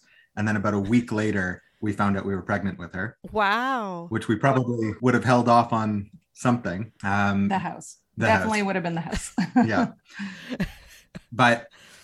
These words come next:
Speaker 1: she was absolutely great. I started reading to her, uh, right away, Lord of the Rings, and I wanted her to have the nerd culture right from the very beginning.
Speaker 2: Mm-hmm.
Speaker 1: And pregnancy was good. No problems.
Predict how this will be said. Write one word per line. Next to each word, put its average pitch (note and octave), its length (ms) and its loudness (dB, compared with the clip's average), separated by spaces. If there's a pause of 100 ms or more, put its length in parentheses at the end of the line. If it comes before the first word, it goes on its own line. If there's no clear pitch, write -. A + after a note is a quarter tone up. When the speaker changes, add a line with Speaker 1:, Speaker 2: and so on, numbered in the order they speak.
(380)
Speaker 1:
she - 260 2
was A#2 500 0
absolutely A#2+ 420 2
great. A#2 300 2
I A2+ 100 2
started A2+ 420 0
reading A2+ 520 0
to B2 240 2
her, B2 480 0
uh, G2 340 -4
right A#2 240 4
away, A2 340 4
Lord A2+ 260 0
of A2 60 0
the G#2 80 -2
Rings, A#2 800 -2
and F#2 600 -6
I G#2+ 80 -2
wanted G#2 300 -2
her G#2+ 180 0
to F#2+ 240 0 (320)
have G#2+ 180 2
the G#2 80 -2
nerd G#2 320 0
culture G2+ 380 -2
right G2+ 200 -2
from G#2 140 -2
the G2 60 0
very F#2+ 260 -2
beginning. F#2 500 -4 (680)
Speaker 2:
Mm-hmm. A#3 240 -12
Speaker 1:
And F#3+ 540 0 (520)
pregnancy C#3 420 2
was A#2 180 0
good. F3 340 2 (1000)
No B2 160 4
problems. C3 840 2